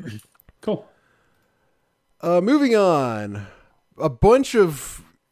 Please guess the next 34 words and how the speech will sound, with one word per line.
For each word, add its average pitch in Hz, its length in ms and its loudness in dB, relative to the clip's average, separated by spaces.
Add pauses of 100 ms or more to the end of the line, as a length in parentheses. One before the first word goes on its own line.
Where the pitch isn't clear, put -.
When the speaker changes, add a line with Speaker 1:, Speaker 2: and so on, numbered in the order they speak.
(680)
Speaker 2:
re-releases 190 800 0
and 160 120 0
that 151 160 0
kinda 131 180 -2
stuff - 500 -8
have 120 260 -8
been 120 120 -6
announced 117 340 -8
over 117 140 -8
the 110 60 -16
past 120 300 -4
few 117 200 -8
weeks. - 480 -10 (1120)
Let's 143 140 -10
start 156 380 0
with, 160 440 -2
uh, 151 320 0
one, 160 340 0
I 151 120 0
think 233 160 -4
this 220 120 -8
was 160 120 -8
just 156 280 -8
today. 147 760 0
Uh, 127 180 -8
it 123 140 -10
was 147 160 -4
either 185 100 0
today 151 260 -4
or 151 60 0
yesterday. 123 540 -4
They 135 160 -4
announced 135 340 -6
that 135 220 -4